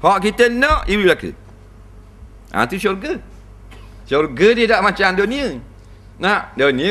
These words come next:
rumah seluk, eh. Seluk mana? Sekar bagi lapan. Kalau kapung. Kalau bandar sikit, sekar bagi enam. Nak? Hmm, satu hatak. Nampak <laughs> tak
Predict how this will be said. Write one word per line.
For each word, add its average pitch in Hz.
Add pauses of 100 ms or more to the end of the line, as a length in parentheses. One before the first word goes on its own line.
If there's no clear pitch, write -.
rumah 196
seluk, 208
eh. 185 (320)
Seluk 196
mana? 240
Sekar 139
bagi 139
lapan. 92
Kalau 120
kapung. 139 (400)
Kalau 104
bandar 147
sikit, 151
sekar 151
bagi 156
enam. 180 (400)
Nak? -
Hmm, 160
satu 135
hatak. 120 (880)
Nampak 170
<laughs> -
tak 190